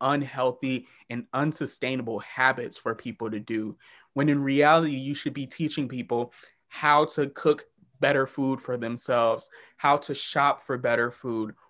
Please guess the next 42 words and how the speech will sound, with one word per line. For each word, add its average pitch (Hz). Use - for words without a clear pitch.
what 147
can 151
they 135
make 135
sure 131
that 120
they 113
eat 147
and 123
be 139
able 147
to 127
be 147
full, 117
you 143
know, 131
still, 180
still 214
enjoy 135
what 123
they 127
want 123
to 113
eat 135
in 127
moderation 117
and 131
have 151
a 127
healthy 131
lifestyle 117
rather 120
than 117
a, 113
you 127
know, 113
quick -
get 143
it 135
and 131
go 113
diet. 110